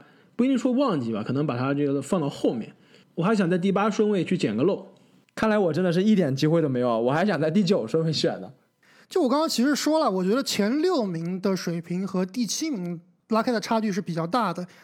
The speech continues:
Speaker 3: 那我的第六名呢，就是林书豪，而且我以为啊，这第六名百分之百会被你们选走，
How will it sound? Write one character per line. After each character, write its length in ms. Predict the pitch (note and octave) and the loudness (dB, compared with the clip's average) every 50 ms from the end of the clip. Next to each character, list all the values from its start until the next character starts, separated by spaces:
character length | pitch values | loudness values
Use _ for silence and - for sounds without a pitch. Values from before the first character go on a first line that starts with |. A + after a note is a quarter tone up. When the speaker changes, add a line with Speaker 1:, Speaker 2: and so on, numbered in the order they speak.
| - | -6
Speaker 3:
那 100 | - C4+ | -2 -2
我 160 | C4 A3+ F#3 F3+ | 0 0 0 0
的 120 | F#3+ G3+ | 0 -2
第 180 | G3 - D4 C#4 | 0 0 0 2
六 240 | C#4 E4+ E4+ B3 | 2 2 2 0
名 160 | F3 E3+ E3 D#3+ | -2 -4 -6 -6
呢， 100 | F3 F#3 | -8 -6
就 240 | - G#3+ F#3 F3 | -4 -2 -2 -2
是 140 | D#3+ - F#3 | -2 -4 -6
林 160 | E3+ D#3+ E3 | -6 -6 -6
书 160 | D#3+ - G3 E3+ | -4 -4 -4 -2
豪， 240 | C#3 D#3 D#3 D#3+ - - - - - - | -2 -2 -4 -4 -6 -12 -20 -20 -14 -4
而 100 | - F#3 | -2 0
且 180 | G3 A3 A3 G3 - - | 0 2 0 -2 -2 -2
我 160 | - G#3 A#3+ D4+ | 0 0 2 2
以 100 | C4+ G#3+ | 0 0
为 140 | F3+ F3 | 0 0
啊， 120 | F3+ G3 F#3+ | 0 0 0
这 140 | F3 A3 F#3+ - - _ | 0 -2 -6 -6 -6 _
第 80 | - | 0
六 140 | C4 C4 A3+ | 0 2 2
名 100 | F#3+ G3+ | 0 -2
百 160 | - F#3+ E3+ | -2 -2 -2
分 100 | E3 G#3+ | -2 -2
之 80 | B3 C4+ | -2 -2
百 160 | A#3+ G3+ D#3+ | -2 -4 -4
会 140 | D3+ - G3 | -2 -2 0
被 100 | G3 F#3+ | 0 0
你 60 | E3+ | -2
们 100 | E3 E3+ | -4 -6
选 220 | D#3+ - F3 F3+ F3+ | -6 -6 -8 -8 -8
走， 100 | F3+ | -10